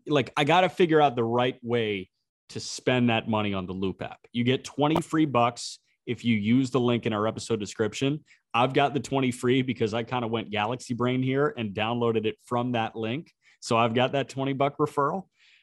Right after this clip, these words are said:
Um, so I, I'm trying to figure out, like, what do I hunt? I think it's Bowman Baseball twenty twenty-two, right? 'Cause on just baseball dot com, or I'm just put out an article,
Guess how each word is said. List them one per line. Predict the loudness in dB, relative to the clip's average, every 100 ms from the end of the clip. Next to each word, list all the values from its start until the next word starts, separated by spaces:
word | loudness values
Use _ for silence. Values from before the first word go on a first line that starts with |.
| _
Um, | 2 2 2 -2
so | -2 0
I, | -2 -4 -6
I'm | -4
trying | -2 -2
to |
figure | -2 -2 0
out, | 2 0
like, | -6 -10 _ _
what | -2 0 0
do | 2 4
I | 4 2
hunt? | -2 -4 -4 -8
I | -10
think | -6 -6
it's | -6
Bowman | -2 0 0 -2 0
Baseball | -2 -2 -2 -2
twenty | -2 -4 -2
twenty-two, | -4 -6 -2 0
right? | 2 0
'Cause | 0 2
on | 4
just | 2 2
baseball | 0 2 0
dot | 0 -2
com, | -4 -4 -2
or | -4
I'm | -6
just | -10 -6
put | 0
out | 0 0
an |
article, | -2 -2 -4 -6 -6